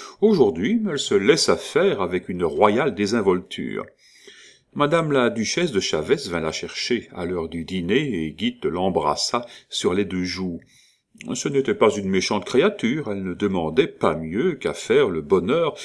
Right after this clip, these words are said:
de sa nouvelle famille. Elle ne s'aperçut même pas de la froideur qui avait remplacé chez madame de Chavès les premiers élans de l'amour maternel. Elle s'assit à table entre le duc et la duchesse,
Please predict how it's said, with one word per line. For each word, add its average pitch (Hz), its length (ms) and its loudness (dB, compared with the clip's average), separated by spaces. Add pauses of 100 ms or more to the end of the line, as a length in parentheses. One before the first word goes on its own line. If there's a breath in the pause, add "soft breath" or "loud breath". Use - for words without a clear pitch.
(220 loud breath)
de 95 60 -6
sa 165 140 -4
nouvelle 110 300 0
famille. 85 500 -6 (680 soft breath)
Elle 160 200 0
ne 160 80 -2
s'aperçut 160 680 -2
même 156 340 2
pas 160 380 4
de 117 100 2
la 110 140 2
froideur 110 720 2
qui 95 180 -2
avait 92 380 0
remplacé 95 760 -2
chez - 220 -6
madame 90 380 0
de 85 80 -4
Chavès 82 560 0 (420 loud breath)
les 104 200 10
premiers 92 480 2
élans 120 240 2
de 92 100 0
l'amour 90 380 2
maternel. 87 800 0 (720 soft breath)
Elle 151 160 6
s'assit 151 420 2
à 156 80 4
table 131 420 4
entre 131 320 -2
le 101 140 0
duc 104 300 -6
et 98 60 4
la 90 120 4
duchesse, 87 600 -2